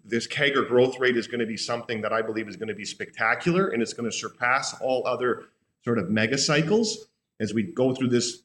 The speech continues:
pivot into electrification. Everyone knows that. We've already talked about that. But why are they selling their strategic reserves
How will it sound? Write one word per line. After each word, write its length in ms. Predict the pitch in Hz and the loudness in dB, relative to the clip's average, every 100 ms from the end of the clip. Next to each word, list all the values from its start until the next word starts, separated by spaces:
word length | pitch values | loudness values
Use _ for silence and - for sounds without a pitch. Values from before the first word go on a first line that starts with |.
| - | -2
pivot 280 | 123 117 113 | 0 0 0
into 160 | 107 | 0
electrification. 760 | 107 104 - 101 87 101 87 90 90 | 2 0 0 -4 -2 -2 -2 -2 4
Everyone 320 | 180 170 127 | 6 6 6
knows 280 | 117 120 120 | 6 4 4
that. 180 | 117 104 | 0 2
We've 100 | 107 | 2
already 200 | 107 95 | 0 -2
talked 320 | 104 98 - | -4 -8 -8
about 200 | 87 82 | -10 -8
that. 240 | 78 - - _ _ _ _ - | -10 -10 -18 _ _ _ _ -12
But 100 | 92 | -8
why 260 | 98 127 170 | -6 0 2
are 120 | 185 | 2
they 160 | 185 | 2
selling 680 | - - 110 95 85 82 82 - _ _ _ _ _ 104 | 0 -2 -2 0 0 -2 -2 -6 _ _ _ _ _ -2
their 100 | 104 | -2
strategic 680 | - 104 - 98 101 - | 0 -6 -4 -2 -2 -2
reserves 640 | 165 - 85 76 113 - | -2 0 -2 -2 -2 -6